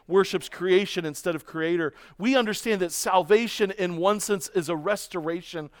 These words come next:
of our right minds. It's amazing when you get saved, suddenly things that you didn't see rightly before, you start to look at them in a new light because you start to view them through lenses of the Holy Spirit.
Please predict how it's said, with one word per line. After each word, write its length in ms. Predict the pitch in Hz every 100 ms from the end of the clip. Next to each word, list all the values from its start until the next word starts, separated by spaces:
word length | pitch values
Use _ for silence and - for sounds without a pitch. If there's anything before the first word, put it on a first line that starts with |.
| _
of 100 | 160
our 140 | 151 151
right 340 | 143 170 170
minds. 1300 | 127 131 147 175 165 139 107 87 _ _ - - - _ _ _ _ _ _
It's 160 | 254 -
amazing 600 | 226 208 262 262 208 208
when 100 | 202
you 80 | 196
get 180 | 196 196
saved, 380 | 240 226 202 - -
suddenly 440 | - 254 269 240 202
things 520 | - 233 233 214 165
that 180 | 196 196
you 100 | 185
didn't 320 | 160 254 202
see 260 | - 220 214
rightly 520 | 180 190 240 220 202
before, 500 | 214 - 247 208 - - -
you 100 | 202
start 220 | 254 214
to 60 | 202
look 220 | 247 247
at 60 |
them 140 | 202 185
in 60 |
a 60 | 185
new 160 | 196 190
light 320 | 269 262 202
because 260 | 202 226
you 120 | 175 202
start 240 | 254 202
to 80 | 190
view 360 | 151 202 269
them 280 | 254 262 226 - -
through 240 | - 220
lenses 540 | 190 247 247 226 233 214
of 180 | 214 185
the 80 |
Holy 320 | - 208 208 185
Spirit. 540 | - - 247 196 156